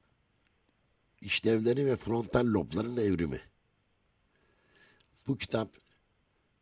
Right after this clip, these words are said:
eee, o yılların, belki bu yıllar için, bu günler için pek kabul edilemeyecek deney ortamlarında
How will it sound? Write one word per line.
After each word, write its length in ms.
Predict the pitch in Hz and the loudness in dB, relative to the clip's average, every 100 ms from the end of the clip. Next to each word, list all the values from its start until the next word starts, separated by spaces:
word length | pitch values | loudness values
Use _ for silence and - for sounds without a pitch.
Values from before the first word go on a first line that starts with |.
| - | -14
eee, 920 | 80 90 87 87 82 82 80 80 76 73 - | -8 -6 -4 -4 -6 -6 -6 -8 -10 -12 -6
o 120 | 110 | 2
yılların, 520 | 156 139 107 95 107 - - _ _ _ _ _ _ _ _ _ _ _ _ _ _ - - _ _ _ _ - | 4 4 0 -2 -4 -10 -16 _ _ _ _ _ _ _ _ _ _ _ _ _ _ -20 -20 _ _ _ _ -6
belki 360 | 123 113 113 123 | -4 -4 -4 0
bu 100 | 123 | 2
yıllar 300 | 104 104 98 | 2 2 -4
için, 320 | - 85 67 - _ | -4 -8 -10 -20 _
bu 200 | 101 110 | -8 -8
günler 360 | 82 98 98 104 | -6 -6 -2 -2
için 300 | 90 90 71 | -2 -8 -10
pek 200 | - 107 | -8 -8
kabul 300 | - 95 104 | -4 -4 -2
edilemeyecek 840 | 98 90 101 104 95 71 80 - - _ _ _ _ _ _ _ _ - - _ - | -2 -2 -2 -2 -2 -2 -6 -8 -20 _ _ _ _ _ _ _ _ -20 -20 _ -6
deney 340 | 90 90 110 | -2 2 2
ortamlarında 880 | 90 87 - 78 76 73 67 65 | 0 -4 -6 -6 -4 -4 -6 -6